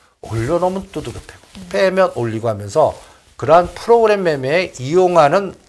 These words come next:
Speaker 1: 장기판의 말로 사용하지
Speaker 2: 음.
Speaker 1: 추세 트렌드로 사용하지 않습니다.
Speaker 2: 네.
Speaker 1: 우리가 펀더멘탈 보면 우리나라의 일 등 주식입니다. 삼성전자.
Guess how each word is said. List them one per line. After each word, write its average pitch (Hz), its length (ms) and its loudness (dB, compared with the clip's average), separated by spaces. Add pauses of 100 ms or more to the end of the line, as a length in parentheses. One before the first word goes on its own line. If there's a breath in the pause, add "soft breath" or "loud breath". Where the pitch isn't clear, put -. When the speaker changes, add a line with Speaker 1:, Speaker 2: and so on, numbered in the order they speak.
Speaker 1:
장기판의 151 680 -2
말로 151 380 0
사용하지 127 600 0 (100)
Speaker 2:
음. 175 340 -18
Speaker 1:
추세 233 420 2
트렌드로 240 480 -2
사용하지 147 840 2
않습니다. 127 720 -4
Speaker 2:
네. 175 440 -10 (440 soft breath)
Speaker 1:
우리가 190 480 8
펀더멘탈 220 600 6
보면 156 280 0
우리나라의 156 520 2
일 131 180 -10
등 269 180 -6
주식입니다. 175 480 -4
삼성전자. 127 680 -6